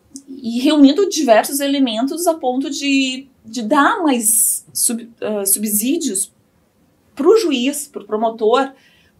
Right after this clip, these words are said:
pra fazer o parecer ou pra dar a decisão de que, efetivamente,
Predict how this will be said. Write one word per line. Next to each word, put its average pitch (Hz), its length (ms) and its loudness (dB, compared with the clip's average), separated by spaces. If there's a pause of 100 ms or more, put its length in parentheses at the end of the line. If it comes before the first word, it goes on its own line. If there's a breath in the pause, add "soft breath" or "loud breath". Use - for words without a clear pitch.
(140)
pra 226 200 4
fazer 208 240 0
o 240 80 -6
parecer 208 560 -2
ou 190 60 -2
pra 190 180 -2
dar 190 180 4
a 214 40 4
decisão 214 760 0
de 220 180 -8
que, 294 180 -6
efetivamente, 302 1040 -4